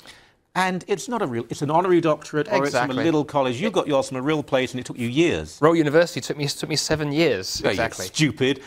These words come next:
Speaker 2: Yes, that's what I, that's what I thought, that's what my wife said, actually. I threatened to do another one, and she gave me a look. So, yeah,
Speaker 1: No,
Speaker 2: that was
Speaker 1: it's
Speaker 2: a
Speaker 1: important to say that, 'cause,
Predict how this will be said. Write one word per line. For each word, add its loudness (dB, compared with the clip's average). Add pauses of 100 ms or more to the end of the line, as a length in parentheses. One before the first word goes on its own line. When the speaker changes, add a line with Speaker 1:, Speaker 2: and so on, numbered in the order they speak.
Speaker 2:
Yes, 2
that's -10
what 2
I, -4
that's 0
what 0
I 0
thought, -2
that's 2
what 0
my 4
wife 2
said, 2
actually. 2
I 0
threatened 0
to -2
do 4
another 2
one, 2
and -4
she -4
gave 0
me 2
a 6
look. -4
So, -2
yeah, 0
Speaker 1:
No, 0
Speaker 2:
that -2
was -4
Speaker 1:
it's -6
Speaker 2:
a 0
Speaker 1:
important 0
to -2
say 2
that, 0
'cause, -2